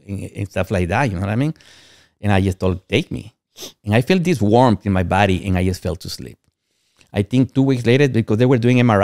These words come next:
Is every three weeks, uh, they called me like, "Julio, the swelling is going down." I'm like, "Yes," you know, uh, wh-, you start learning how to eat again.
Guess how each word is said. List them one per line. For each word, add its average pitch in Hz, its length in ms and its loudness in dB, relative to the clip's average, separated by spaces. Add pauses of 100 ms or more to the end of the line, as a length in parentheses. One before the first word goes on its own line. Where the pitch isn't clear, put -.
Is 117 100 -2
every 117 160 2
three 104 220 -4
weeks, 104 460 -4 (100)
uh, 98 160 0
they 98 160 -2
called 143 300 -2
me 135 60 0
like, 98 140 -4
"Julio, 165 320 -2
the 98 80 0
swelling 139 360 -4
is 98 80 -6
going 82 260 -8
down." 50 160 -18 (1040)
I'm 98 80 -6
like, 98 200 -6
"Yes," 160 460 -4
you 110 80 -4
know, 95 240 -4 (340)
uh, 113 100 -10
wh-, 120 280 -10
you 123 200 2
start 120 200 0
learning 123 240 2
how 117 120 4
to 104 180 -4
eat 117 220 -2
again. 67 360 -16